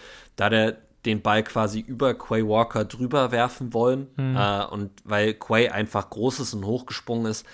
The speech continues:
Speaker 1: hat, äh, Tua, glaub ich, noch so ein bisschen extra Höhe auf den Pass gelegt und das war dann halt das kleine bisschen, was zu hoch war. Da ist der Ball dann zu Jaire Alexander die Arme gesegelt. Ähm,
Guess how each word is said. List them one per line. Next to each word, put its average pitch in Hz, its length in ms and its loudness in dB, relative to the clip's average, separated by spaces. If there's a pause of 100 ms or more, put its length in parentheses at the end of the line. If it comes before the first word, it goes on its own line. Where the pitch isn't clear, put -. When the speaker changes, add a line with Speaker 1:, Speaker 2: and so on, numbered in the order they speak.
(280)
Speaker 1:
hat, - 320 0
äh, 104 160 0
Tua, 123 240 2
glaub 104 200 2
ich, 98 120 -4
noch 110 100 -2
so 113 140 -6
ein 107 40 -2
bisschen 113 300 -4
extra 113 460 0
Höhe 123 260 2
auf 107 180 -4
den 113 140 -6
Pass - 300 -6
gelegt 117 360 -6
und 107 100 -6
das 101 200 -4
war 110 80 0
dann 104 220 -4
halt 104 420 -4
das 104 300 -6
kleine 107 260 0
bisschen, 113 400 -4
was 98 220 -6
zu 110 180 -10
hoch 120 260 -6
war. 117 220 -4 (540)
Da 92 100 -6
ist - 140 -6
der 110 60 0
Ball 104 200 2
dann 107 160 0
zu 110 160 -8
Jaire 107 320 0
Alexander 107 520 -2
die 95 140 -6
Arme 107 280 -4
gesegelt. 107 500 -4 (540)
Ähm, 98 340 -2